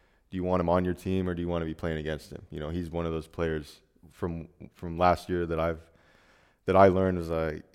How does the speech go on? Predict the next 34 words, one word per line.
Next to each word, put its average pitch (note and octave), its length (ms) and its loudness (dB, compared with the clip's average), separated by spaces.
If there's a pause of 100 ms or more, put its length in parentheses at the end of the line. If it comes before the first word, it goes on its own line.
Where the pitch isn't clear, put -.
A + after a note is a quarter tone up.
you F2+ 100 -10
know, D#2+ 280 -6
in F2+ 100 -8
training, G2+ 520 2
you, E2+ 220 -12 (360)
<laughs> - 0 - (380)
you F#2 100 -6
didn't G2+ 160 4
wanna F#2+ 180 4
be F2 120 0
playing F#2+ 220 2
against E2+ 320 0
him. D2+ 200 -8 (580)
And E2+ 140 -8
then D#2+ 400 -6 (160)
in F2 100 -8
matches, E2 520 -2
you D#2+ 100 -8
could, D#2 200 -10 (200)
you E2 100 -12
know, D#2 100 -8
you D#2+ 100 -6
didn't E2 160 -4
wanna E2 160 -4
be D#2 100 -8
playing E2 220 -4
against C#2+ 280 -10
him. C#2+ 140 -14
So D2+ 320 -8 (540)
I E2 40 -8
think E2 260 -6
when E2+ 100 -4
you E2 100 -6
can, D#2 420 -8